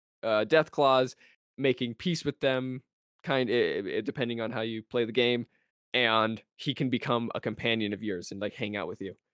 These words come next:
which is really cool 'cause, like, at the beginning of combats, whenever he's your companion,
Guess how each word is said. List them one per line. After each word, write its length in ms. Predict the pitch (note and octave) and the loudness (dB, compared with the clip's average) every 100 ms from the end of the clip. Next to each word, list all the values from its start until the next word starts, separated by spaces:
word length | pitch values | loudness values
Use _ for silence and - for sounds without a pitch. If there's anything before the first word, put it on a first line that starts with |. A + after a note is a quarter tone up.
| _ - | _ -6
which 140 | B2+ | -4
is 80 | C3 | 0
really 260 | C#3+ D3+ C3+ | 4 6 6
cool 220 | C3+ A#2 | 6 4
'cause, 120 | A2+ | 4
like, 180 | A2+ G#2+ - - | 0 -2 -8 -6
at 120 | B2+ | -4
the 60 | B2+ | -2
beginning 340 | B2+ B2+ B2+ | 0 2 2
of 80 | A#2 | 0
combats, 520 | - B2+ B2+ C#3 C#3+ | 0 2 4 2 0
whenever 240 | C#3+ C3+ C3 | -2 -2 0
he's 200 | C#3 B2+ | 0 0
your 100 | C#3+ | -2
companion, 640 | C#3 D3 C3 C#3 D3+ E3+ | -2 0 0 0 -2 -4